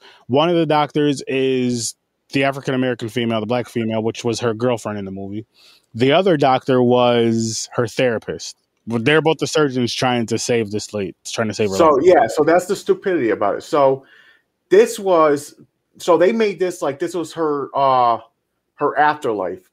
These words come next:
Speaker 2: Are you gonna cross over or are you gonna be saved? So this was going through her mind when she's on the operating table.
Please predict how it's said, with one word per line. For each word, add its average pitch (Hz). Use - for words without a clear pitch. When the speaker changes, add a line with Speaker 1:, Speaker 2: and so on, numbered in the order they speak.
Speaker 2:
Are 131
you 139
gonna 143
cross 143
over 151
or 135
are 139
you 127
gonna 131
be 120
saved? 107
So 160
this 202
was 226
going 196
through 185
her 156
mind 143
when 120
she's 123
on 143
the 135
operating 110
table. 98